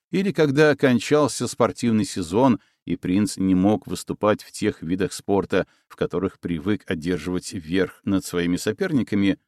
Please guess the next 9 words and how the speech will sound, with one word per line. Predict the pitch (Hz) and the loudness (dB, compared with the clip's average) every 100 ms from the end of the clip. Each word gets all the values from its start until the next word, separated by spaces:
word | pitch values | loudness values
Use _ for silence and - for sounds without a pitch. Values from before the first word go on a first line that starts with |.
| _ _ _ - | _ _ _ -2
он | 170 240 | 0 2
призывал | - 127 85 87 95 143 | 0 -4 -2 0 2 0
к | 139 | -2
себе | - 80 113 | -6 -2 -2
своего | - 90 82 90 104 | -2 -4 -2 2 2
наперсника | - 82 - 101 139 - 101 139 101 _ _ - | 0 -6 -2 -4 -2 -4 -2 0 0 _ _ -4
и | 104 | -4
шталмейстера, | - - 78 73 110 - - 107 98 80 | -2 -2 -2 0 -2 -2 -2 0 0 0
полковника | 76 - 101 95 92 95 | -4 -2 0 0 0 0